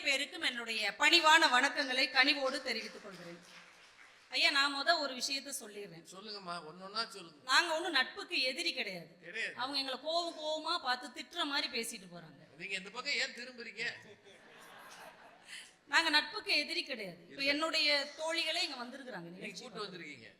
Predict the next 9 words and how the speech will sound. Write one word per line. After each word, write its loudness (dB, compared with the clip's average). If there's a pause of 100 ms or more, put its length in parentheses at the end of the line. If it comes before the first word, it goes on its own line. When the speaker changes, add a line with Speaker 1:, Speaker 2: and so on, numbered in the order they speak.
Speaker 1:
ஆ, -2 (120)
அவங்களே -2
வந்தாங்க. -14 (460)
Speaker 2:
சரி, -18 (140)
அதான் -2
உறவு. -4 (1600)
Speaker 1:
அதனால 6 (120)
ஃப்ரெண்ட்ஸுகளுக்கோ 0 (540)
நட்புக்கோ -2